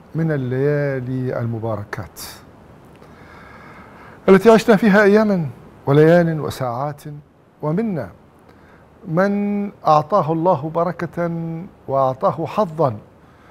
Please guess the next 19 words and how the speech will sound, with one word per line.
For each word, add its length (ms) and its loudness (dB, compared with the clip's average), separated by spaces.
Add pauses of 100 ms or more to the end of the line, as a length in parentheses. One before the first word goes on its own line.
(920)
بأن 300 0
يجلس 460 -4
ويتعبد 1120 -4
ويدعو 600 -4
ويسبح، 1080 -6 (1160)
ومنا 400 -6
من 140 -8
فاته، 480 -6 (960)
ومنا 360 -4
من 160 -2
قصر، 440 -8 (1120)
ومنا 640 -6
من 220 -10
أجرم 600 -10
بحق 420 -14
نفسه. 480 -14 (1800)
ولذلك 360 2
نقول: 320 0
ربنا، 1080 0